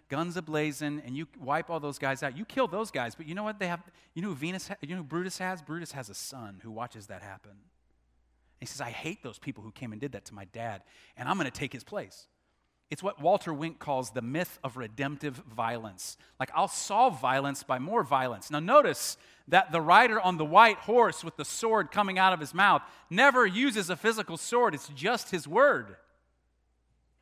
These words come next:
And that's our example. So don't settle for any of those fake hopes. They're not gonna work. They're not gonna solve the problems of the world. Those three horses won't work. You know, I,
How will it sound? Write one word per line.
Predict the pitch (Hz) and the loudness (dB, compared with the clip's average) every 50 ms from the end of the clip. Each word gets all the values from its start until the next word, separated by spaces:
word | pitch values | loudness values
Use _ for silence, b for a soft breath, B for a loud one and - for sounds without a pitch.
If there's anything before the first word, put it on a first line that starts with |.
| _ _ _ _ _ _ _ _ _ _ _ _ _ _ _ _ _ - | _ _ _ _ _ _ _ _ _ _ _ _ _ _ _ _ _ 0
And | 165 160 | 2 6
that's | 196 226 247 - 254 | 6 6 6 6 4
our | 226 208 | 4 4
example. | 185 170 - 294 311 - - 165 120 92 - _ _ _ _ _ _ _ _ _ _ _ _ _ _ _ _ _ _ _ _ | 4 4 4 4 4 4 4 0 -4 -4 -8 _ _ _ _ _ _ _ _ _ _ _ _ _ _ _ _ _ _ _ _
So | - - 190 | -12 -6 0
don't | 165 254 285 - | 2 2 2 2
settle | - - 294 294 294 | 0 2 4 6 6
for | 226 - 262 247 | 6 6 6 4
any | 240 247 | 6 6
of | 233 | 4
those | - - - | 4 2 0
fake | - - - 226 220 214 - | -2 -6 -2 0 0 0 0
hopes. | 156 175 208 196 147 113 - - - | 2 4 4 4 4 0 -4 -6 -2
They're | 175 175 | 0 0
not | 175 190 220 240 - | 2 4 2 2 2
gonna | 214 196 170 | 2 0 0
work. | 156 175 185 160 131 - | 2 2 2 2 2 0
They're | 170 165 | 0 0
not | 175 190 | 0 0
gonna | - 190 156 | 0 -2 -6
solve | - - - 165 165 170 160 | -6 -4 -2 0 0 0 -2
the | 151 143 | -4 -6
problems | - 151 139 135 135 135 131 127 117 - - B B B B B B | -4 0 0 0 0 -2 -4 -6 -6 -8 -16 B B B B B B
of | 143 139 131 | -6 -4 -4
the | 139 | -4
world. | 131 156 143 120 B B B B B | -4 -2 -4 -4 B B B B B
Those | B 190 226 - | B 0 0 0
three | - - 247 220 | -2 -4 -2 0
horses | 196 214 214 - - 185 160 143 | 2 2 2 0 -2 -8 -8 -4
won't | 165 160 160 151 | -4 -4 -2 -2
work. | 165 151 131 - - | -2 -2 -2 -2 -4
You | 202 | -6
know, | 240 247 - | -6 -4 -2
I, | 175 208 | -2 -4